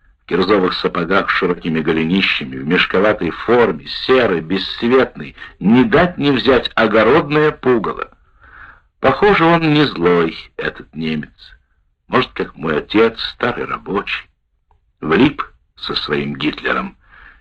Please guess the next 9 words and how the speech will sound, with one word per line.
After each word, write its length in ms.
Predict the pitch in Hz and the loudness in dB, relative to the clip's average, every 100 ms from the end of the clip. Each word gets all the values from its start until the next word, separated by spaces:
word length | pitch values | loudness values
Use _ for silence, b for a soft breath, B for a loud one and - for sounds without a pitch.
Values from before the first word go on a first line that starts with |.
| b | b
Через 400 | - 110 104 95 | -4 2 2 2
два-три 500 | - - 185 190 151 | -4 2 2 4 2
дня 320 | 127 110 170 170 | 2 2 4 4
его 280 | 151 143 | 4 4
косточки 720 | - 147 180 180 160 - - 143 | 2 2 2 2 -2 -2 0 4
расшвыряют 960 | 139 139 - - 101 107 156 147 98 | 4 4 2 4 4 6 6 4 2
взрывом 800 | 76 67 71 85 120 120 117 98 | -2 -10 -2 2 4 4 2 0
нашего 420 | 71 85 - 76 76 | -2 -4 -4 -4 -6
снаряда. 720 | - 67 65 64 64 - | -6 -10 -8 -8 -8 -10